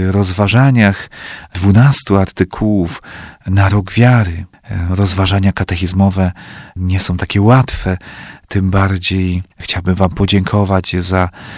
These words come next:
zasłuchanie się w te moje rozważania. Niech one pomogą nam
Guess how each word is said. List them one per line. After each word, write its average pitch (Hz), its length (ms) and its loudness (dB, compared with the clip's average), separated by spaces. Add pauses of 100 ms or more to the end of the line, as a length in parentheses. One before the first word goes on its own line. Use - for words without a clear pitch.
(160)
zasłuchanie 95 720 0
się 95 300 0 (580)
w - 120 -10
te 95 580 -2
moje 101 380 4
rozważania. 101 800 2 (520)
Niech 127 180 -2
one 160 180 2
pomogą 139 500 4
nam 101 440 2